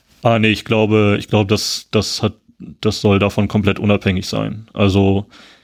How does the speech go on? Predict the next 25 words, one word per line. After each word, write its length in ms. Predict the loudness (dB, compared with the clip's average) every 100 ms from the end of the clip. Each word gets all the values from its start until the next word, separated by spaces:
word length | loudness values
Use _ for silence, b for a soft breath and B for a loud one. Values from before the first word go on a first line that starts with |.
| b b -10
ähm, 520 | -2 0 2 -2 -4 -8 _ _ -20 _ -20 -20 -20 -20 -20 -20 -8
ja, 240 | -2 0
also 160 | 0 2
irgendwie 200 | 4 2
ein 40 | 2
Forschungsfortschritt 1160 | 0 0 0 -2 0 0 0 -2 -2 -2 -16 -8
oder 220 | -2 -2
so, 400 | -2 -4 -4 -8 b b b b b _ _
äh, 220 | -6 -2
wird 180 | 0 0
hier 80 | 2
nicht 200 | 0 0
mit 160 | -4 -2
erwähnt. 420 | -2 0 0 0
Also 100 | -2
es 100 | 0
wird 120 | 0
abschließend 500 | 0 -2 0 0 0
nur 120 | 0 0
noch 160 | 0
mal 160 | 0 0
in 100 | 0
Klammern 360 | 0 0 0
steht 240 | -2 -4 0
dahinter, 440 | 0 0 0 -4